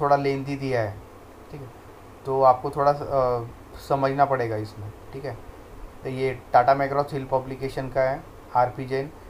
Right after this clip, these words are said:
Net पे मिल जाएगा आपको, अगर आप, अ, Google Books में देखोगे तो आपको freely पीडीएफ़ मिल जाएगा आरपी Jain का। Then Digital Principle and Application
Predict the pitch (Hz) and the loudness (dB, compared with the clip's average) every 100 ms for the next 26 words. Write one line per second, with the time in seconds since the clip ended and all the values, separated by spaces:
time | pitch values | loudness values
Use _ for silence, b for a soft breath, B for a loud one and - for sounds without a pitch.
0 | - 135 135 135 156 151 147 147 143 143 | -14 -4 -4 -2 -4 -2 2 6 8 8
1 | 135 - 139 135 135 135 131 131 120 117 | 6 6 0 4 6 4 4 0 2 0
2 | 110 - - - - - - - 135 131 | -6 -18 -20 -20 -20 -20 -18 -12 -8 -2
3 | 139 135 135 - 139 135 135 135 135 135 | -2 -4 -8 -6 -6 -4 -4 -4 0 2
4 | 131 - 139 135 127 127 131 127 131 131 | 2 -2 -10 -8 -8 -10 -10 -8 -8 -8
5 | 123 117 113 117 113 113 113 113 107 123 | -2 -2 2 2 2 -4 -8 -8 -6 -8
6 | - - - - - - - - - - | -8 -18 -20 -20 -20 -20 -20 -20 -20 -10
7 | 120 135 143 156 - 127 127 123 139 135 | 0 2 2 -4 -14 -12 -12 -6 -6 -4
8 | 139 135 135 135 135 135 123 131 127 135 | -6 -6 -2 0 2 0 -2 -4 -6 -4
9 | 143 143 | -4 -6